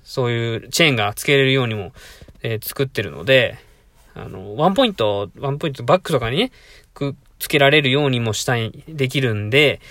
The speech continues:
まあ、使い方は、まあ、使う人にも、にもよってね、様々だと思うんですけども、まあ、紙コップもそうですし、マイタンブラーもそうですし、マイ、えー、その、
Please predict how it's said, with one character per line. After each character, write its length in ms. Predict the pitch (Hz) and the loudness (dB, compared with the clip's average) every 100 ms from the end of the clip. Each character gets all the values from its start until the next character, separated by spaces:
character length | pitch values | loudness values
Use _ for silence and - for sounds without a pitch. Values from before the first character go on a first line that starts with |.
| - - | -20 -8
ま 80 | 180 | -6
あ、 20 | |
使 200 | - 190 | 2 4
い 60 | 180 | 4
方 340 | 190 196 190 | 4 6 6
は、 240 | 202 220 | 8 6
ま 80 | 180 | 4
あ、 60 | 143 | 2
使 220 | - 147 | 6 6
う 120 | 143 | 6
人 200 | 135 175 | 2 0
に 60 | 151 | 0
も、 200 | 117 90 - _ - | 0 -4 -12 _ -6
に 120 | 147 | -4
も 160 | 131 110 | -2 -2
よ 100 | 110 | -4
っ 20 | |
て 180 | - 139 | -2 2
ね、 180 | 214 - - - | 2 0 -20 -20
様 260 | - - 131 | -14 -4 0
々 160 | 135 113 | 0 0
だ 80 | |
と 80 | 104 | -2
思 120 | 123 | -2
う 20 | 135 | -4
ん 60 | |
で 60 | 101 | -6
す 60 | |
け 100 | - | -10
ど 100 | - | -8
も、 260 | 135 151 - - - - | -2 -2 -4 -12 -16 -10
ま 60 | |
あ、 40 | 170 | -2
紙 200 | 185 196 | 0 2
コ 80 | 233 | 0
ッ 20 | |
プ 180 | - 202 | -2 -4
も 200 | 180 156 | -2 -2
そ 220 | - 147 | -2 -2
う 20 | 113 | -2
で 80 | |
す 60 | 104 | -2
し、 400 | - - 185 - - - | -4 0 0 0 -10 -8
マ 160 | - 147 | 0 2
イ 60 | 143 | 2
タ 120 | 170 | 0
ン 100 | 156 | 2
ブ 100 | 120 | 0
ラ 100 | 107 | 0
ー 20 | |
も 80 | 104 | -4
そ 220 | - 117 | -6 -6
う 20 | |
で 100 | 104 | -6
す 80 | - | -8
し、 320 | - 175 143 | -4 -2 -2
マ 200 | - 135 | -2 0
イ、 160 | 131 127 | 0 -2
え 520 | 131 120 113 110 110 110 | -6 -6 -6 -6 -8 -10
ー、 40 | |
そ 100 | 127 | -8
の、 140 | 117 | -8